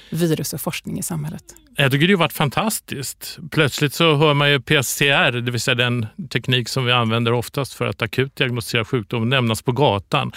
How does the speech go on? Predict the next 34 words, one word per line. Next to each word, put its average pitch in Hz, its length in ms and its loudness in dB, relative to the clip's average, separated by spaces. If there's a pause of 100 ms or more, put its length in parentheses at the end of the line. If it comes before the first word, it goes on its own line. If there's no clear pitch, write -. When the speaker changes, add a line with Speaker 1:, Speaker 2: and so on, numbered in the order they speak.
(180)
Speaker 2:
Antikroppar 143 1040 2 (220)
vet 127 240 2
folk 110 260 0
plötsligt, - 520 -4
eh, 120 380 0
vad 110 180 2
det 117 80 2
är. 110 300 0 (180)
Ibland 123 260 0
kan 147 100 2
de 135 100 -2
till 139 140 2
och 123 60 2
med 120 100 0
skilja 117 280 2
på 135 100 0
olika 117 260 0
typer 135 400 2
av, 147 200 4 (340)
av, 120 460 4
eh, 120 240 0
a-, 143 200 2
antikroppar. - 920 -2 (580)
Eh, 120 600 2
och, 139 520 4
och, 143 120 4 (300)
så 151 140 2
jag 139 180 6
har 190 180 6
sett 190 340 0
det 190 80 2
nästan 139 340 2
som 139 180 4
liksom 131 340 2